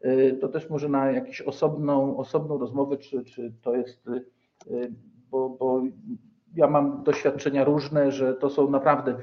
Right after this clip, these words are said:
zdecydowana większość osób tam pracujących to są, y, to są, to są bardzo, bardzo porządni ludzie, tylko, y, kłopot jest, kłopot jest w tym, że,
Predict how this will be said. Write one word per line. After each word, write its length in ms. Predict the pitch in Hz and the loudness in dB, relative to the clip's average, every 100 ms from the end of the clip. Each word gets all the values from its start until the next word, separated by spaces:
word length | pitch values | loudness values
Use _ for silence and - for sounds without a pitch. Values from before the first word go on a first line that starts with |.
| - | -12
zdecydowana 580 | - 143 143 143 139 135 | -12 -10 -4 -2 0 0
większość 520 | 147 127 135 123 - 120 | 0 -4 -6 -10 -10 -8
osób 280 | 131 - - | -6 -8 -6
tam 140 | 127 | -6
pracujących 580 | 110 113 123 123 123 127 | -2 -4 -4 -6 -6 -8
to 100 | - | -10
są, 220 | 127 123 123 - - - | -6 -6 -6 -14 -20 -2
y, 180 | 127 123 | 2 2
to 120 | 123 | 2
są, 260 | 131 131 123 | 0 0 0
to 120 | 127 | -2
są 200 | - 123 | -2 0
bardzo, 440 | 123 123 - 120 120 | 2 0 0 0 0
bardzo 380 | 123 123 127 | 0 -2 -4
porządni 720 | 120 - 135 127 123 123 120 117 | -4 -4 0 2 2 0 -2 -2
ludzie, 380 | 131 117 127 | -6 -4 -4
tylko, 460 | 120 123 - 139 131 - - _ - | -6 -8 -6 -4 -4 -6 -20 _ -6
y, 100 | 123 | -4
kłopot 420 | 117 - 180 160 131 | 0 0 0 0 -2
jest, 140 | - - _ - _ _ | -6 -10 _ -20 _ _
kłopot 440 | - 196 190 165 | 6 6 6 0
jest 260 | 143 131 - | 0 0 -4
w 100 | - | -6
tym, 240 | 151 147 | -2 0
że, 380 | 139 135 131 131 | 0 2 2 0